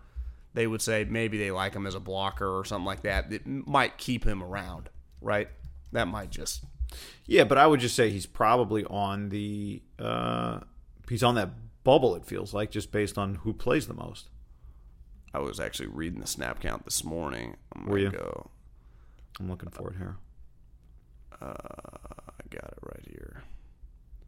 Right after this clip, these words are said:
Speaker 1: So,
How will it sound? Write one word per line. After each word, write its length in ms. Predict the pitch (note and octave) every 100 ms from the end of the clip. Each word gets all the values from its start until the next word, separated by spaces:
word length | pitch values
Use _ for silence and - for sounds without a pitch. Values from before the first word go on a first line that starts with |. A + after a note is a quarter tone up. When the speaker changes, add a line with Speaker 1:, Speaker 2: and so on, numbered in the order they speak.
| - - - - - - - - - - - - - - - - - - - - - - - - - -
Speaker 1:
So, 800 | - - A#2 A#2 A2+ A2+ A2+